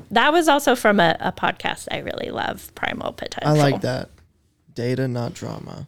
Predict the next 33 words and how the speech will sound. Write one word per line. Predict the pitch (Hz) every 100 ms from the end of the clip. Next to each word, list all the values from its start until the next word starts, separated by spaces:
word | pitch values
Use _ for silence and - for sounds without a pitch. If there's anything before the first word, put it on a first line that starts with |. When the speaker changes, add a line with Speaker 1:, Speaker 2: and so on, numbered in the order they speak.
| -
Speaker 1:
Mm-hmm. | 240 226 190 196 226 247 _ _ _ _ _ -
Speaker 2:
Okay, | 165 208 143
so, | 117 - 123 127
um, | 123 123 120 120 _ - 151
I |
know | 214 285
this | 285 -
is | 160
a | 135
side | - - 190 208 147
gig | 127 117
for | - 120
you, | 120 117 120 123 135 _ _ _ _ _ _
but | - 151
describe | - - 202 214
the | 190
work | 185 175 170
you | 147
do | 123 131
for | 127
your | 123 117
main | 110 110 110
job. | 143 156 131 - _ _ _ _ _ _ _ _ _ _ _ _
Speaker 1:
Yeah, | 370 494 427
so | - 285 262 220
I | - 240 269 320 339
am | 220 220 214 208
a | 180
registered | 185 185 - 262 277
nurse, | 226 175 175 196 - - - -
and | 185 185 180 175
I'm | 170
also | 170 - 175 170 165